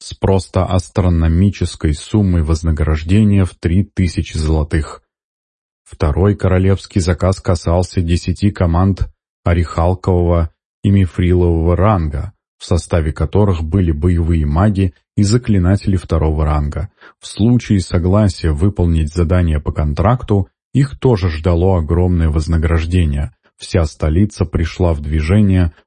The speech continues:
после короткой беседы в парке. Никогда на памяти Реннер дела во дворце не делались так быстро.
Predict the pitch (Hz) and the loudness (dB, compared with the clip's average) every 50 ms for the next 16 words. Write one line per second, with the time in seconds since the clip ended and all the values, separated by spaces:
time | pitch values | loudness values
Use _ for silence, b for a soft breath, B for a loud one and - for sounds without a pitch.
0 | _ _ 135 143 135 - 131 104 90 - 87 82 82 92 101 - - - 95 82 | _ _ -2 -2 0 0 -2 -2 0 0 0 0 2 0 0 -2 -2 -2 -2 -2
1 | 76 78 - - - 82 76 78 78 - _ - 85 76 71 - - - - - | -2 -4 -4 -2 -2 -2 -2 -4 -6 -6 _ -2 -2 -2 -2 -6 -10 -10 -10 -10
2 | - _ _ _ _ _ _ _ _ _ _ _ 87 87 92 85 - 104 98 104 | -10 _ _ _ _ _ _ _ _ _ _ _ 0 0 0 2 0 0 0 2
3 | 101 117 120 101 85 80 78 76 - 87 85 80 76 73 - - 80 78 76 87 | 2 2 2 2 0 -2 -4 -2 0 0 0 0 0 -2 -2 -2 -2 0 2 2
4 | 104 107 101 92 90 - 73 b b b _ _ _ _ _ _ - 90 76 87 | 2 2 2 2 0 0 -4 b b b _ _ _ _ _ _ -4 -2 0 2
5 | 92 87 87 92 95 90 85 90 78 80 80 85 80 85 - - - 107 104 95 | 2 2 4 2 2 2 0 -2 -2 0 0 0 -2 -4 -4 -2 0 2 2 2
6 | 92 90 90 92 85 76 76 80 92 98 90 85 85 80 78 80 - - _ - | 2 2 2 0 0 -2 -2 0 2 2 4 2 2 2 0 -2 -4 -6 _ -2
7 | 85 76 - 76 73 90 87 78 - - - - - - 82 | -2 -2 -2 -4 -2 -2 -2 -2 -4 -4 -4 -4 -4 -4 -6